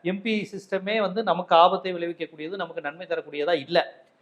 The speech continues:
வட இந்தியர்களை வைத்தே அவங்க வெற்றி பெறக்கூடிய நிலையில தான் இருக்கிறாங்க. இப்ப இந்த நிலையில்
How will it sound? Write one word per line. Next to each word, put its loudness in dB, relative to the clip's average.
வட 8
இந்தியர்களை 4
வைத்தே -2
அவங்க 0
வெற்றி -4
பெறக்கூடிய 0
நிலையில 0
தான் 0
இருக்கிறாங்க. 0
இப்ப -6
இந்த 4
நிலையில் 0